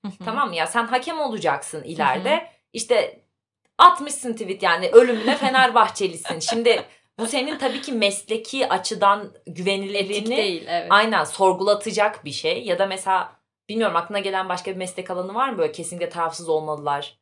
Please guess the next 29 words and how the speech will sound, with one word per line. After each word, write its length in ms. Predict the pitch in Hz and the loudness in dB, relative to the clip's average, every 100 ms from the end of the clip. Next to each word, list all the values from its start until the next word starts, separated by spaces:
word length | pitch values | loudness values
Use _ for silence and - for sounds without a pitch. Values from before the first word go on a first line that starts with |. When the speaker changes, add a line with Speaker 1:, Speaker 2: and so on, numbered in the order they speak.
| - | -14
Speaker 1:
Ya, 80 | 196 | -10
hakimler 720 | 196 196 196 - 214 226 247 | -4 -2 -2 -8 -4 -2 -2
kesinlikle 500 | 247 254 220 196 175 | -4 -8 -8 -10 -10
tarafsız 440 | 175 175 170 - 170 | -8 -8 -8 -10 -10
olmalı. 220 | 160 185 - 208 | -8 -6 -6 -2
Speaker 2:
Mesela 240 | 202 180 - | -2 -2 2
evet, 160 | 170 156 | 2 8
Speaker 1:
<laughs> 20 | |
Abi 200 | 165 202 | 10 10
bu 40 | 269 | 12
Speaker 2:
alternatif 240 | 190 185 277 | 8 8 8
Speaker 1:
tartışılabilir 680 | 240 - 185 214 285 - 285 | 8 6 4 8 8 6 4
Speaker 2:
evrende. 140 | - | 2
Speaker 1:
bir 60 | 294 | 2
şey. 260 | 269 262 302 294 480 - 571 277 269 254 - | 2 2 0 2 2 2 0 0 0 -2 -2
<laughs> 800 | 226 262 679 - - - - 233 | -4 -6 -6 -4 -2 -4 -10 0
Söyle 380 | 277 254 254 196 | 4 4 2 -2
dünyayı 400 | 233 233 233 240 | 0 2 0 -2
şey 140 | 226 | -4
yaptım 280 | 196 - 196 | -6 -6 -8
şu 120 | 202 | -6
an 120 | 190 | -6
kurtardım. 500 | 196 196 190 190 240 453 | -8 -8 -8 -8 -8 -12
O 140 | - 214 | -4 -2
yüzden 280 | 214 214 240 | 0 0 -2
mesela 280 | 233 240 226 | -2 -4 -4
onların 420 | 220 226 226 220 _ | -4 -4 -6 -10 _
bence 360 | - 190 180 196 | -8 -6 -6 -8
siyasi 880 | 202 202 185 185 - 190 185 190 | -8 -6 -4 -6 -10 -12 -12 -14